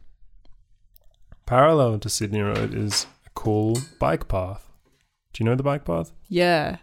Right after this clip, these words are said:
Speaker 2: The one goes past all the stations?
Speaker 1: Yeah, the one next to the
Speaker 2: Yeah, yeah,
Speaker 1: train
Speaker 2: yeah,
Speaker 1: line.
Speaker 2: yeah, yeah.
Speaker 1: So
Speaker 2: True,
Speaker 1: I
Speaker 2: one
Speaker 1: cycle
Speaker 2: reminds me.
Speaker 1: along there
Speaker 2: Yeah, it's
Speaker 1: a
Speaker 2: a great
Speaker 1: lot.
Speaker 2: bike path.
Speaker 1: Um,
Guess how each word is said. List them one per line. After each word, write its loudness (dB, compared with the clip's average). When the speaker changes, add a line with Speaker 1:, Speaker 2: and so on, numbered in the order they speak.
Speaker 2:
The 0
one 4
goes 2
past 0
all 0
the -6
stations? -6
Speaker 1:
Yeah, 6
the 2
one 2
next -2
to -4
the 2
Speaker 2:
Yeah, -2
yeah, -2
Speaker 1:
train 0
Speaker 2:
yeah, 0
Speaker 1:
line. -2
Speaker 2:
yeah, -4
yeah. -6
Speaker 1:
So 4
Speaker 2:
True, 0
Speaker 1:
I 6
Speaker 2:
one 8
Speaker 1:
cycle 4
Speaker 2:
reminds -
me. 2
Speaker 1:
along 2
there 0
Speaker 2:
Yeah, -4
it's -4
Speaker 1:
a 4
Speaker 2:
a 4
great 6
Speaker 1:
lot. -4
Speaker 2:
bike -8
path. -12
Speaker 1:
Um, 2